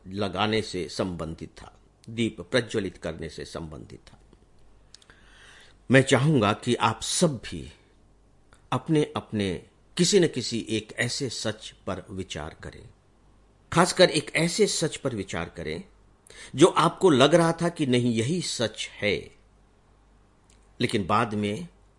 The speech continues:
जब आपने उस पर गंभीरता से सोच विचार किया या दूसरों को धैर्य के साथ सुना, उन पर विचार किया,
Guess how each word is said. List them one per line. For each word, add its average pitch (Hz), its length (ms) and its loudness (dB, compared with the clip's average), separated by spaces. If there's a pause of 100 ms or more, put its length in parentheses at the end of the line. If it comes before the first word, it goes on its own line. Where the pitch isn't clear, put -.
(220)
जब 101 260 -2
आपने 101 580 -2
उस - 340 -12
पर 87 380 -8
गंभीरता 107 540 -4
से 95 240 -6
सोच 131 440 -8
विचार 82 380 -6
किया 73 400 -10 (580)
या 147 120 4
दूसरों 160 460 4
को 156 160 2
धैर्य 123 400 4
के 123 180 -2
साथ 110 360 -8
सुना, 143 560 -4 (1500)
उन 139 100 6
पर 131 160 4
विचार 135 400 0
किया, 85 420 -10